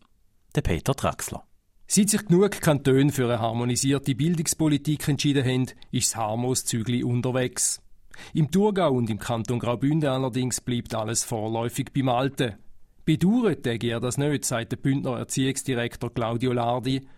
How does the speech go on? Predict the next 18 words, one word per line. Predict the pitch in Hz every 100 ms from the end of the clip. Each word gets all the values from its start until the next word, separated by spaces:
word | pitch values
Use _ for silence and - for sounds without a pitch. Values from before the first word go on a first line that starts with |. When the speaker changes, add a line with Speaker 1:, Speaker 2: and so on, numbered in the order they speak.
| -
Speaker 2:
obwohl | 131 123 123
der | 120
Entscheid | 113 107 123 113 135
für | - 147
seinen | 135 131
Kanton | - 135 117 107 110
erste | - 123 120 156 160
Auswirkungen | 160 151 151 - 135
hat, | 127 120 - - - -
nämlich | 127 127 127
aufs | 139 -
kantonale | 151 139 127 101 104 113
Schulgesetz, | 139 131 131 - 127 120 - - -
wo | 139
jetzt | 117 107 -
gerade | 123 110
überarbeitet | 160 - 113 113 131 123 120 117
wird. | 131 127 - -